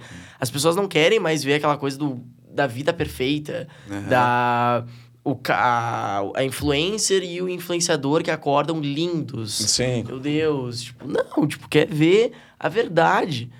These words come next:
Speaker 1: Porque eu acho que é isso que aproxima as pessoas,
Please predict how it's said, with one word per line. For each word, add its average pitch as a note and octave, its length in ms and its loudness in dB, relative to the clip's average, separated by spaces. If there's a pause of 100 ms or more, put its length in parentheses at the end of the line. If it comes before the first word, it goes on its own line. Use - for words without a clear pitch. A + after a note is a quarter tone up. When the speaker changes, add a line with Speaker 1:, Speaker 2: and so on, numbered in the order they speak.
(220)
Speaker 1:
Porque - 200 2
eu E3+ 40 8
acho E3+ 140 2
que F#3 80 0
é - 20 4
isso F#3+ 240 -2
que G3+ 60 0
aproxima C#3+ 520 0
as A#2 120 -4
pessoas, - 520 -8